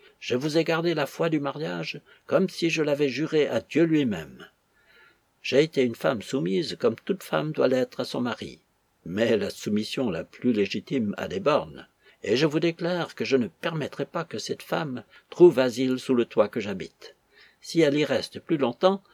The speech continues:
je pars de suite avec mes enfants. Elle n'est pas digne que l'on pratique à son égard les prescriptions de la charité chrétienne. C'est à vous, c'est à vous de choisir entre elle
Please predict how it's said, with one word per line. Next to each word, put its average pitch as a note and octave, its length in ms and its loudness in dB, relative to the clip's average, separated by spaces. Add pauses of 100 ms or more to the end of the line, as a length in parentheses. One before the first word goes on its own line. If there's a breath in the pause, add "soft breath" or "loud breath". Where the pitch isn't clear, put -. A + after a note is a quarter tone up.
(160 soft breath)
je - 120 -12
pars F3 400 0
de D3+ 100 -4
suite F#3+ 340 -4
avec D3+ 180 -4
mes C#3 200 -2
enfants. - 360 -8 (680 soft breath)
Elle G#2 180 -2
n'est B2 80 2
pas C3+ 160 6
digne A2+ 360 0
que - 100 -8
l'on A2+ 140 -2
pratique C3+ 420 -4
à - 40 -6
son - 200 -6
égard C3+ 500 -4
les F2+ 100 -6
prescriptions - 680 -4
de G#2 100 0
la G#2 100 0
charité A2 440 -2
chrétienne. - 640 -8 (640 soft breath)
C'est - 240 -8
à F#2+ 100 -2
vous, F3 300 8 (180)
c'est - 280 -10
à F#2+ 60 -2
vous F3+ 200 6
de - 40 -2
choisir E3 680 -2 (100)
entre F3 280 2
elle C3 300 2